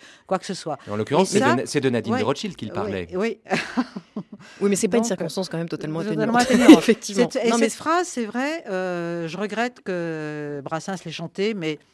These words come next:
Speaker 3: Non,
Speaker 1: bon,
Speaker 3: mais
Speaker 1: ça
Speaker 3: su-
Speaker 1: ne change rien au fait que c'est un immense poète et que c'est un des trucs que j'adore le plus.
Speaker 3: Bien sûr, mais surtout, ce qui, ce qui est
Speaker 2: Caroline
Speaker 3: étonnant
Speaker 2: Forest.
Speaker 3: dans cette littérature-là, euh, qui envisage la sexualité du point de vue des hommes et qui fait croire que le féminisme est un,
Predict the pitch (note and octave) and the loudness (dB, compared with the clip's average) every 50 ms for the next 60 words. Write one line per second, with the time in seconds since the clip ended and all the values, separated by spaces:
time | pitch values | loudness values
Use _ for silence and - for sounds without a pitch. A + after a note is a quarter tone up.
0 | _ _ - G#3+ A#3+ A#3+ A#3+ A3 G3 G3 G3 F#3+ F3+ - - G3 F3+ F#3 F3 F3+ | _ _ -6 -4 -2 -2 0 0 0 0 0 -2 -2 -2 -2 -4 -2 -2 -4 -4
1 | F3+ G3 G#3+ F#3+ E3 - - F3 - - E3 D#3+ E3+ F3+ F3+ E3+ D#3+ - - E3 | -4 -6 -6 -6 -6 -6 -8 -8 -6 -4 -4 -4 -4 -6 -6 -8 -8 -10 -12 -10
2 | D#3 F3 G#3 G3 - C#3+ - D#3 C3+ - D#3 D3 C#3+ D3 C#3+ - - E3+ D3+ C#3+ | -8 -8 -8 -8 -8 -8 -8 -10 -10 -10 -10 -10 -10 -10 -12 -12 -12 -12 -12 -12
3 | C#3 C#3 C#3 C3+ D#3 D#3+ - G#3+ F#3+ - - F#3 F#3+ - - C4+ B3 A3 F#3+ - | -10 -8 -8 -8 -8 -10 -12 -12 -12 -10 -8 -10 -10 -8 -6 -4 -4 -4 -4 -4
4 | G3+ F#3 - C4 B3 - - - - D#3+ C#3 - - - - - D3+ C#3+ C#3+ C3+ | -6 -8 -6 -6 -6 -6 -6 -6 -6 -6 -6 -8 -10 -14 -12 -10 -10 -8 -6 -6
5 | F#2+ G2 F#2+ F#2 - - - G3+ F#3 F3+ F3 D#3+ D#3 D3+ - D3+ D3+ - C#3+ - | -6 -6 -4 -2 -2 0 0 0 -2 -2 -2 -4 -6 -8 -8 -10 -12 -12 -12 -12
6 | D#3 C#3+ C#3+ - - - D3 D3 D3 D3 D3 C#3+ C#3+ C#3 B2+ B2 B2+ - B2+ - | -12 -12 -12 -12 -12 -10 -10 -10 -8 -10 -10 -10 -10 -10 -10 -12 -10 -10 -12 -12
7 | - - - - - E2+ G2 C#3+ D3+ - - - - - - - - A3 G#3 G3+ | -12 -12 -14 -14 -14 -14 -16 -16 -18 -18 -20 -20 -20 -18 -14 -6 -4 -2 -2 -2
8 | G3+ F#3+ F#3 F#3 F3 D#3+ D#3+ - E3 D3+ - - E3 D3+ D3 - D3+ C#3+ C#3+ C3+ | -2 -4 -4 -4 -4 -6 -8 -8 -10 -12 -12 -10 -10 -10 -10 -10 -10 -10 -10 -10
9 | - D3+ C#3+ C3+ D3+ C#3+ D#3 D#3 D3 D#3+ E3 E3+ F3 - - G#3+ - - F3 - | -10 -10 -10 -10 -8 -8 -8 -8 -6 -6 -6 -6 -6 -8 -10 -10 -8 -8 -10 -8
10 | - G3+ F#3 - - - D3+ - - E3+ D#3+ D#3+ D#3+ D#3+ E3+ E3+ D#3 D3+ D3 C#3 | -8 -10 -10 -8 -10 -12 -12 -10 -8 -8 -6 -6 -6 -6 -6 -8 -8 -8 -8 -10
11 | B2 - - C#3 C3 A#2+ C3+ | -10 -12 -12 -12 -12 -12 -14